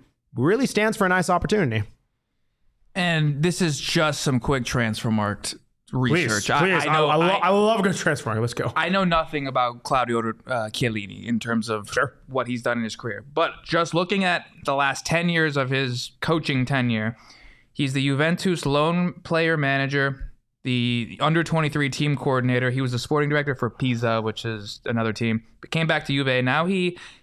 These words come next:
Speaker 2: is the Juventus next gen technical director.
Speaker 1: Mm-hmm.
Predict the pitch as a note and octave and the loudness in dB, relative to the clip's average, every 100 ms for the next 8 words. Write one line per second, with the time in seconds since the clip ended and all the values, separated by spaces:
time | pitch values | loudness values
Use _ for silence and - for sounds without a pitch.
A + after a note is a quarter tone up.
0 | - D3 D3 C#3+ C#3+ - C#3 B2+ B2 A#2+ | -4 0 2 0 -4 -4 -2 0 0 -2
1 | C3+ D3+ E3 E3 C3 C3+ C#3+ - D#3 C#3 | -2 -2 0 0 0 0 0 -2 0 0
2 | A#2+ C3+ B2 A#2+ A2 G#2+ G#2 - - - | 0 -2 -2 -2 -2 -2 -4 -6 -8 -4
3 | G#2+ G2+ | -2 -4